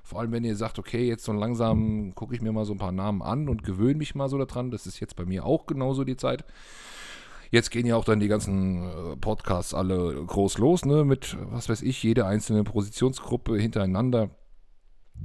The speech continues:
äh, werden da die, die, die Top-Prospects gerankt und, und so weiter. Und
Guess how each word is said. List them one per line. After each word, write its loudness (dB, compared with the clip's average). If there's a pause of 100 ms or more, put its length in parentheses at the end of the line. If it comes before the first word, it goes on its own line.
(100)
äh, 2
werden 4
da 2
die, 0
die, 0
die -2
Top-Prospects -2
gerankt 2
und, -2
und -4
so -4
weiter. -2
Und -8